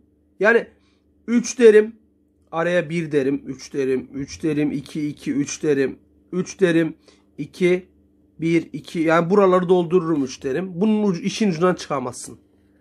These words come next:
Baktığın zaman permütasyon sorularında mevzu iki dakikayı geçecek bir çözüm oluyorsa, ya da üç.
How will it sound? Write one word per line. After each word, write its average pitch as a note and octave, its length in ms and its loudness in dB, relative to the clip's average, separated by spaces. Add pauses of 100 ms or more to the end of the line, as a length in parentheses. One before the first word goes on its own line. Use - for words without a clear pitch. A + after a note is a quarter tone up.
(440)
Baktığın F#3+ 600 4
zaman E3 480 2 (840)
permütasyon D#3 680 -2
sorularında G2+ 720 -8 (1080)
mevzu A3 680 4 (840)
iki C4+ 300 4
dakikayı B3+ 560 4
geçecek A3+ 500 -2
bir A#3 80 -2
çözüm A#3 360 2
oluyorsa, G#3+ 640 4 (420)
ya A#3+ 200 2
da A#3+ 100 10
üç. G3+ 380 0